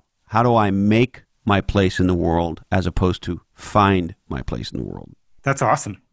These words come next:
Speaker 2: Are you allowed to say the title like that?
Speaker 1: Well, well, it's my fucking book. Aren't I allowed to say it?
Speaker 2: <laughs> Uh, yeah, I guess so.
Speaker 1: I own the
Speaker 2: I guess.
Speaker 1: U R L,
Speaker 2: Yeah, okay, good,
Speaker 1: follow your different dot com.
Speaker 2: good, good, good. We'll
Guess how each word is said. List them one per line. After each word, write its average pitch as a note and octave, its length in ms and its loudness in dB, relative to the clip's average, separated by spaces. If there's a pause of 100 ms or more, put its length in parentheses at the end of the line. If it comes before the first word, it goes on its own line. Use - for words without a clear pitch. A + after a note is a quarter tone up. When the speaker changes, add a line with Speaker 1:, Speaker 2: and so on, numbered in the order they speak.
(440)
Speaker 2:
Are C#3 60 0
you D3+ 120 4
allowed C#3+ 220 0
to D3 80 -6
say C#3 240 0
the C#3 140 -4
title D#3 320 0
like F3+ 160 -2
that? A3+ 240 -6 (1120)
Speaker 1:
Well, F2+ 160 2
well, D#2 180 0
it's - 180 -4
my G2+ 220 4
fucking G2 480 2
book. C#3+ 300 0
Aren't F#2 180 6
I G2 120 4
allowed G2 280 2
to A#2 60 2
say G#2+ 320 4
it? D3+ 60 -2
Speaker 2:
<laughs> - 800 0 (480)
Uh, C3 200 0
yeah, B2+ 320 0
I A#2+ 120 -4
guess C#3 320 2
so. C3 80 2
Speaker 1:
I D3 100 2
own F3+ 180 4
the E3+ 60 4
Speaker 2:
I D#3+ 40 4
guess. E3 80 0
Speaker 1:
U E3+ 120 2
R D3 220 6
L, F3 200 4
Speaker 2:
Yeah, - 20 0
okay, E3 100 -4
good, - 160 -20
Speaker 1:
follow C#3+ 180 4
your D#3+ 220 4 (100)
different C#3+ 220 2
dot B2 160 4
com. C#3+ 400 2
Speaker 2:
good, A#2 120 0
good, F#4 140 0
good. - 120 0
We'll B2+ 280 2